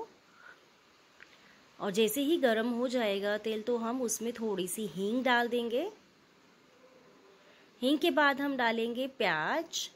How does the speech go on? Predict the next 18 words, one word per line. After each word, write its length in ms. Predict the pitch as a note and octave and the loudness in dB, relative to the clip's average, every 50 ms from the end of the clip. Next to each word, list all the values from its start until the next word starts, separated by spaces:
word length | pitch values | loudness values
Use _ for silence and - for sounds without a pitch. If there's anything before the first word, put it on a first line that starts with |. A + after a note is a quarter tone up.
| - _ _ _ _ _ _ - | -20 _ _ _ _ _ _ -4
यहाँ 320 | A#3 A3 G#3+ A3 C#4+ D#4+ | -2 -2 0 0 0 -2
पर 360 | D#4 D#4+ D#4 C4+ A#3 B3 C#4+ C4+ - | 2 2 2 2 2 0 -2 -4 -6
दो 220 | G3 E3+ G#3 G3+ B3+ | -4 0 2 2 2
बैंगन 420 | A#3+ C4+ B3 A#3 A#3 A#3+ A#3+ B3 B3 | 2 2 0 2 0 0 -2 -2 0
का 140 | B3+ B3 | -2 0
भरता 440 | B3 A#3 G3 F3+ F3 - - A#3 A#3 A#3 | 0 0 -2 -2 -4 -6 -6 -4 -2 -2
मैंने 220 | A#3+ A3+ G#3+ A3 | -2 -2 -2 -2
बना 340 | G#3 G#3+ G#3 F#3 F3 F3+ G#3+ A#3+ | -2 0 0 0 2 2 2 2
रही 220 | A#3+ A3+ G3+ G3 | 2 2 0 0
हूँ, 200 | G3 G3+ A#3+ D4+ | 0 0 -2 -4
तो 180 | D4 - B3 A#3 | -2 -2 -2 0
मैंने 280 | A3 G#3 G3+ A3+ D4 | 0 0 0 -2 -4
तीन 260 | C#4+ - A#3 G#3+ G#3+ | -2 -2 -2 -2 -2
से 160 | G#3 - C#4+ C#4 | -2 -4 -4 -4
चार 260 | - A#3 G#3 G#3 G3+ | -2 -2 -2 -2 -2
प्याज 340 | - G3+ F3+ E3+ E3+ E3+ F3 | -2 0 0 0 0 0 -2
लिए 280 | F3+ F3+ F3+ F#3 F#3+ F#3+ | -4 -4 -2 -4 -4 -4
हैं। 400 | - A#3 C#4 C4 A#3 C#4 E4 | -4 -4 -2 -2 -2 -2 -4